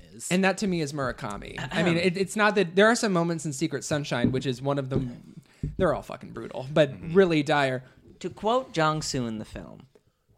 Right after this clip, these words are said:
Speaker 3: "To me, the world is a mystery."
Speaker 1: Yes.
Speaker 3: That line really sums up
Speaker 1: What this
Speaker 3: all
Speaker 1: is.
Speaker 3: of his works for
Speaker 1: Mm.
Speaker 3: me, all four we watched.
Speaker 1: Mm-hmm.
Speaker 3: Just the absurdity of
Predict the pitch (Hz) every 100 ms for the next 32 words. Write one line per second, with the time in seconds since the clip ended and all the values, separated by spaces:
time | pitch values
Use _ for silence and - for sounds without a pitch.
0 | _ - 160 156 185 190 180 180 _ _
1 | - - 123 113 113 104 101 104 - 131
2 | - - - 127 _ _ - - 277 359
3 | 160 - - - - _ _ - 131 135
4 | 123 120 113 95 120 120 113 - 123 110
5 | 110 117 98 - - _ _ _ _ _
6 | _ - _ _ - 101 - 113 113 127
7 | 147 180 220 226 233 247 233 247 269 -
8 | - - 262 269 277 285 294 285 - _
9 | _ _ - 143 147 147 139 143 135 131
10 | 143 226 - 98 98 95 101 - - _
11 | _ _ - 135 - 139 113 - - 131
12 | 120 120 131 147 147 156 - 113 113 113
13 | 117